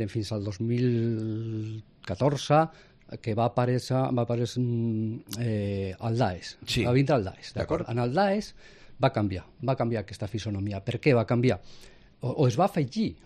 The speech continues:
Speaker 1: una altra fisonomia, perquè no és descartable que, que tornin a, a, tornin a, a
Speaker 2: A, a,
Speaker 1: trobar
Speaker 2: sí, a
Speaker 1: una
Speaker 2: trobar
Speaker 1: altra
Speaker 2: un què,
Speaker 1: cosa, cèl·lules
Speaker 2: sí.
Speaker 1: d'aquestes estructures, d'acord? Però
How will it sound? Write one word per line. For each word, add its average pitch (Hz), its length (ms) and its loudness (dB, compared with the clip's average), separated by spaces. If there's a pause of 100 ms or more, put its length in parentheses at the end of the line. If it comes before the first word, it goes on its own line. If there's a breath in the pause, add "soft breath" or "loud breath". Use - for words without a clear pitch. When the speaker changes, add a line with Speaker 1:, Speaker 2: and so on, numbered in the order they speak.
Speaker 1:
una 120 180 2
altra 113 240 0
fisonomia, 123 500 0
perquè 107 240 -4
no 123 100 2
és 147 60 -2
descartable 131 560 0
que, 113 160 -2 (320 loud breath)
que 117 200 0 (100)
tornin 127 400 4
a, 117 60 0 (440)
a, 95 60 -8
tornin 127 340 -2
a, 120 60 2
a 117 220 -4
Speaker 2:
A, 120 240 4
a, 120 40 6
Speaker 1:
trobar 147 440 8
Speaker 2:
sí, 156 60 10
a - 40 8
Speaker 1:
una 147 100 8
Speaker 2:
trobar 143 60 6
Speaker 1:
altra 147 140 8
Speaker 2:
un 135 80 0
què, 156 120 8
Speaker 1:
cosa, 156 140 2
cèl·lules 139 160 8
Speaker 2:
sí. 131 80 6
Speaker 1:
d'aquestes 127 340 0
estructures, 98 480 -8
d'acord? 190 360 -2 (400 loud breath)
Però 127 160 2